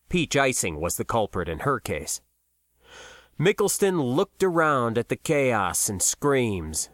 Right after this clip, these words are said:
and he leaned back laughing. It was a bellow, a full-belly guffaw, filled with sadistic mirth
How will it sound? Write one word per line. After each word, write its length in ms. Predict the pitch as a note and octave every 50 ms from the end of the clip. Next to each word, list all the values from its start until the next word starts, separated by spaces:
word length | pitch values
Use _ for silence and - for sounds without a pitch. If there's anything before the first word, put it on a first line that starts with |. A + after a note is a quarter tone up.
| -
and 120 | A2+ A#2+ B2+
he 80 | C#3
leaned 440 | C#3 C3+ D#3 E3 E3+ E3+ E3+ D#3+ C3+
back 380 | C3+ C#3+ D3 D#3 D#3 D3+ - -
laughing. 680 | A2+ G2+ A2+ B2+ B2+ A#2+ G#2 - - - E2 D2+ D2 - - _ _ _ _ _ _ _ _ - - - -
It 100 | D3+ D#3
was 220 | D3 E3+ F3 D3+
a 60 | F3 C#3
bellow, 840 | A#2+ A2 G#2 A2 B2+ F3 F3 E3 C#3 B2 G#2+ F#2 E2+ D#2 - - _ _ -
a 100 | D3 D3
full-belly 1120 | - - - - - A#3+ A3+ G#3 F3+ D#3+ C#3+ B2 A#2 A#2 A#2 C3 G3 F#3+ E3+ D3+ C#3 B2
guffaw, 800 | A2+ C#3+ C#3 - - - - F#3 F3 E3 D3+ C#3 B2+ A2 F#2+ - - _ _ -
filled 380 | - - F3 F3 F3 E3+ C#3+
with 180 | C#3 C3+ C#3 -
sadistic 760 | - - - D3 A#2+ - - G#3 G3 - - - D#3 - -
mirth 640 | C3 C#3+ D#3+ F3 F3+ D#3+ B2 G2 E2 - - -